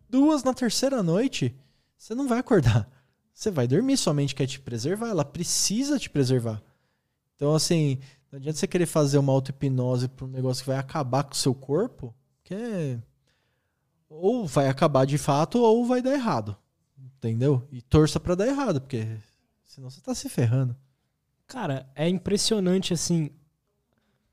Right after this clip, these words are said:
Speaker 2: A hipnoterapia, ela, ela é algo novo? Com-, você diria que é algo novo? Porque ela parece ter tantos benefícios.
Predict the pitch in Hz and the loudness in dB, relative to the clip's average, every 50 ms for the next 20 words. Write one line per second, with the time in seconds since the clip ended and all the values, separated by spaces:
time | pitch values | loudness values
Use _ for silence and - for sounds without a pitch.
0 | _ _ _ _ _ _ _ _ _ _ _ _ _ _ _ _ _ _ _ - | _ _ _ _ _ _ _ _ _ _ _ _ _ _ _ _ _ _ _ -2
1 | 165 208 247 - 277 262 - 247 233 214 - - 220 214 202 190 190 202 202 - | 0 0 0 2 0 0 2 2 2 2 2 2 2 4 4 4 2 0 -2 -6
2 | 185 190 226 254 233 208 190 185 180 170 147 156 143 131 135 - - - 139 135 | -6 -2 -2 0 2 2 2 2 2 2 2 0 0 0 -2 -4 -10 -16 -14 -8
3 | 139 147 170 202 214 165 120 113 110 104 98 - _ _ _ _ _ - - 156 | -2 2 4 6 4 4 2 -2 -4 -6 -6 -8 _ _ _ _ _ -8 -8 -8
4 | 139 - - - _ _ _ _ _ _ _ _ _ _ _ _ _ _ _ _ | -8 -8 -12 -20 _ _ _ _ _ _ _ _ _ _ _ _ _ _ _ _
5 | _ - 135 131 - 165 135 127 143 156 180 175 - - 160 156 135 123 139 143 | _ -12 -6 -4 -2 -2 0 2 2 2 2 2 2 0 0 0 0 0 -2 0
6 | 147 175 175 147 143 131 - 165 160 - 185 190 190 - - _ _ _ _ _ | 0 0 0 0 -2 -4 -4 -6 -2 0 2 2 0 0 -6 _ _ _ _ _
7 | _ _ - 180 220 - - _ _ - 196 214 233 226 - 254 254 - - 254 | _ _ -8 -6 -6 -6 -8 _ _ -2 2 2 2 2 0 -2 -2 0 0 0
8 | 277 - 302 240 - - 139 185 202 220 214 - - - - 156 185 254 247 - | 2 2 2 0 0 2 4 4 4 4 4 2 0 -2 -2 2 2 2 2 0
9 | - 143 127 - | 0 -2 -2 -4